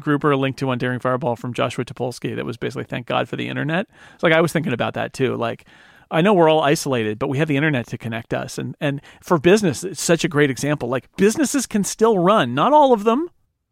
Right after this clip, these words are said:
but a lot of businesses can still operate entirely because of inter-, the internet and because of these collaboration tools. So that part, I, I'm fascinated by, you know, what the end result of that will be.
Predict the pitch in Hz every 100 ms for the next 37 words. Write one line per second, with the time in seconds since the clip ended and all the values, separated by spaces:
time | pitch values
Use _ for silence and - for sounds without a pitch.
0 | _ _ _ _ _ _ _ 208 202 -
1 | _ - 180 151 175 240 175 147 165 185
2 | 175 - 147 - 214 220 - 180 175 147
3 | 120 113 - - 160 - 160 170 165 156
4 | 147 143 131 127 117 147 147 147 151 147
5 | 151 147 135 131 123 123 120 120 - 123
6 | 127 - - - - - - - 139 131
7 | - - - - _ - 165 196 220 175
8 | 147 - 160 - 160 143 123 - - 147
9 | 131 147 123 120 117 117 117 113 - 185
10 | 131 117 117 160 143 143 139 135 127 123
11 | 127 113 113 117 117 120 127 120 120 120